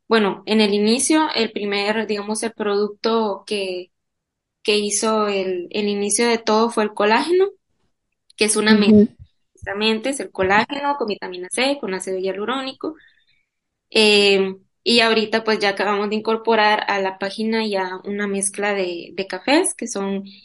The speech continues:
Speaker 1: cafés mezclados con, con a-, con hongos adaptógenos, que ya mu-, hay muchos estudios que tienen muchos beneficios para la salud. Em,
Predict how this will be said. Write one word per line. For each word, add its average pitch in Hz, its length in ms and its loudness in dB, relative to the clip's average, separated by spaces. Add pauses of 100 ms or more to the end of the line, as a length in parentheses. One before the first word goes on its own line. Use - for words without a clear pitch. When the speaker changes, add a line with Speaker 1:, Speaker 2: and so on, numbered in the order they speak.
(100)
Speaker 1:
cafés 220 460 0
mezclados 196 560 -2
con, 196 500 -6 (400)
con 208 180 0
a-, 196 180 -2
con 208 180 -2
hongos 208 280 -2
adaptógenos, 247 720 -4 (320)
que 202 360 2
ya 190 400 0
mu-, 196 160 -6
hay 196 140 0
muchos 208 260 -2
estudios 208 340 -4
que 214 100 -6
tienen 196 260 -4
muchos 196 280 -6
beneficios 196 500 -6
para 196 240 -6
la 196 120 -6
salud. 196 400 -6 (680)
Em, 190 680 -2